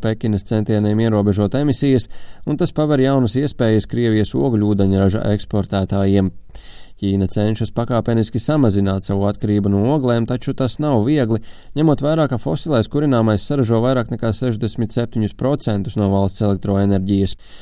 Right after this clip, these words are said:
Kamēr vēl turpināsies enerģijas avotu maiņa, Krievija turpinās būt ieguvēja arī no ogļu piegādēm Ķīnai, bet ne tikai. Viens no iespējamajiem ogru aizstājējiem ir gāze, un paredzams, ka līdz divtūkstoš trīsdesmit piektajam gadam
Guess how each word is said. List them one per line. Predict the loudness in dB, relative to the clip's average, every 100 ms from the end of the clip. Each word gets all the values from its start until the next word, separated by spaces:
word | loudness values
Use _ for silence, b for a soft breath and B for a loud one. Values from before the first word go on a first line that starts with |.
| B
Kamēr | 0 2 2
vēl | 0 2
turpināsies | 0 2 0 0 0 0
enerģijas | 2 2 2 0 0
avotu | 0 0 0
maiņa, | 0 2 2 0 -2
Krievija | -2 0 0 0
turpinās | 0 -2 0 0 0
būt | 0 -2 0
ieguvēja | 2 2 4 4 2
arī | 2 2
no | 2 2
ogļu | 4 2
piegādēm | 0 0 2 2 2 0
Ķīnai, | 0 2 2 0 -2 -14 -10
bet | -6 -2
ne | 0
tikai. | 0 0 0 -2 -2 -10 B B B B
Viens | 0 0 2
no |
iespējamajiem | 0 0 2 2 4 2 2 2
ogru | 2 0
aizstājējiem | 0 0 0 2 2 2 0
ir | -2
gāze, | 0 2 4 4 2
un | 0 -4
paredzams, | -4 -2 -2 -2 -4 -4
ka | -2
līdz | 0 0
divtūkstoš | 0 -2 -2 -4 -2
trīsdesmit | -2 2 0 0 -2
piektajam | -2 -2 -2 0 0
gadam | 2 2